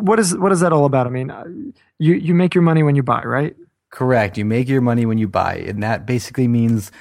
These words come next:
Speaker 2: yeah, if you don't have a good deal going in, no amount of improvement to the property is gonna suddenly make it a good deal. You can't just, if you overpay,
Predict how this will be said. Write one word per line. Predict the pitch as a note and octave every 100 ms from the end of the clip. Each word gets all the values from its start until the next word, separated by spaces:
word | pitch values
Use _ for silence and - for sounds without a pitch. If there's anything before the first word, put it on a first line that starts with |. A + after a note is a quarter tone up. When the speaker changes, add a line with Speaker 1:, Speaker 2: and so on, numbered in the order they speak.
| - - - -
Speaker 2:
yeah, | A2 G2+
if | F2+ G#2 -
you | D3
don't | D#3+
have | C#3 C3
a |
good | A2+ B2
deal | A2+ A#2 A2
going | G#2+ G2+
in, | G2 A2+ C3 - _ _ _ -
no | A#2 C#3 C#3+
amount | C#3 C3 B2+
of | G#2+
improvement | G2 - C3+ A#2+ A2
to | -
the | F#2+
property | A#2 A2 - G2+
is | F#2+
gonna | G2+
suddenly | G2 G#2+ G2 G2
make | G2 G#2+ G#2
it | F2
a | F#2
good | G2 F2+
deal. | G2 E2+ D#2 G#2
You | G#2+
can't | - A2+
just, | G2+ A2 - -
if | G2+
you | C3 C#3
overpay, | B2 A2 G#2+ A2+ C3